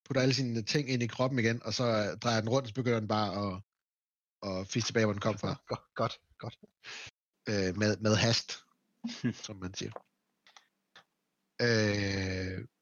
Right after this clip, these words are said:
Speaker 1: så I begynder at, at løbe ned mod de her sæder her, rundt omkring. For spændt jer ind. Og, øh, samtidig så er skibet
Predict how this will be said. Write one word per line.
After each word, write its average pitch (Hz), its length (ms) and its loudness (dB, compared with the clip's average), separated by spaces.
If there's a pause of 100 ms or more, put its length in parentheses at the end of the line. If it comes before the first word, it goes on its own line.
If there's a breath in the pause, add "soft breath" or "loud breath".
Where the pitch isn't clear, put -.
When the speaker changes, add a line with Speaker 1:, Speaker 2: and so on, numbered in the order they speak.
(1400)
Speaker 1:
så 143 80 6
I - 20 8
begynder 156 300 6
at, 117 480 6
at 120 60 6
løbe 160 380 6
ned 160 200 4
mod 139 240 4
de 135 140 2
her 113 360 2
sæder 123 360 4
her, 110 160 2 (140)
rundt 123 160 0
omkring. 113 320 -2 (920)
For 123 80 -4
spændt 127 300 4
jer 117 80 6
ind. 101 100 -2 (480)
Og, 113 440 0
øh, 95 800 2
samtidig 131 640 2 (400)
så 123 200 2 (1600)
er 113 360 4 (440)
skibet 120 380 4